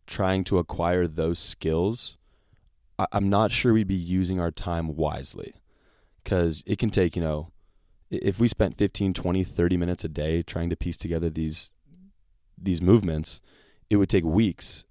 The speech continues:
and eventually we would get it down. But I, I just don't, I'm not sure it's quite worth it. And if we can do jumps, if we can do plyometrics and sprints and other things to touch on speed, I think, I think we're getting a little bit more out of our time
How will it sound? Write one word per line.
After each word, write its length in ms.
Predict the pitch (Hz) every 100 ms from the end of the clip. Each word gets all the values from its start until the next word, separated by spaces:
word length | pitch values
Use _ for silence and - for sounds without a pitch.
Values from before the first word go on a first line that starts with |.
| -
and 300 | 92 90 - -
eventually 460 | 90 101 110 110
we 120 | 110
would 160 | 107 98
get 120 | 107
it 120 | 90
down. 400 | 85 87 92 95 - _ _ _ _ _ -
But 340 | 90 80 71 _ _ - _ -
I, 100 | - - -
I 200 | 87 -
just 360 | 95 107 107 -
don't, 240 | 101 110 -
I'm 100 | 98
not 180 | 113 120
sure 180 | - 117
it's 120 | -
quite 220 | - 95
worth 240 | 90 90
it. 160 | 117 117 _ _ _ _ 104
And 360 | 98 90 - - _ _ _ _ _ _ -
if 160 | 104 101
we 80 |
can 140 | 120 127
do 140 | 120
jumps, 420 | 98 95 95 123
if 80 | 92
we 60 | 117
can 100 | 117
do 80 | 107
plyometrics 720 | 104 101 92 95 104 101 -
and 160 | 85
sprints 440 | - - 95 95 -
and 120 | -
other 160 | 87 92
things 200 | 101 98
to 80 | 82
touch 240 | 90 -
on 120 | 87
speed, 400 | 80 - 87 92
I 100 | -
think, 320 | 82 98 92 - _ _ _ _ _ _ _ -
I 60 | 101
think 220 | 139 135
we're 80 | 127
getting 180 | 131 120
a 40 |
little 120 | 107
bit 140 | 104 92
more 180 | 87
out 120 | 95 107
of 80 |
our 100 | 120
time 460 | 117 85 78 76